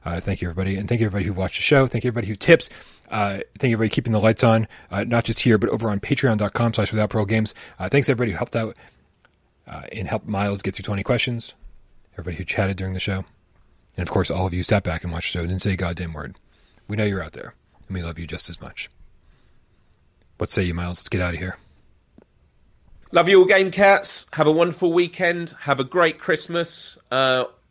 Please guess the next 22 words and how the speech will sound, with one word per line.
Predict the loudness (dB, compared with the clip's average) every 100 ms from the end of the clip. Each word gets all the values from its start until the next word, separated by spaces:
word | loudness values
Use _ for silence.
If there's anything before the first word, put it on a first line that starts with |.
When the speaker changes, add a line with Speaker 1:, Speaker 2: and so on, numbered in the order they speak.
| _
Speaker 2:
also, | 0 0 2 4 4 2
I | 2
know | 2 2 2
this | -2 -6
time | -4 -4
of | -2
year | 0 0 0
isn't | -2 -6
the | -6
easiest | -6 -4 -6 -6
for | -2
everyone, | -2 -2 -2 -2 -4
so | -10 -2
if | 0 0 -4 -6
you're | 2 4 6 4 2 -4 _
one | 0
of | 2
those | 0
people | 0 -6 -4 -6 -2
that | 2
are | 2 2
struggling, | 2 2 2 0 -2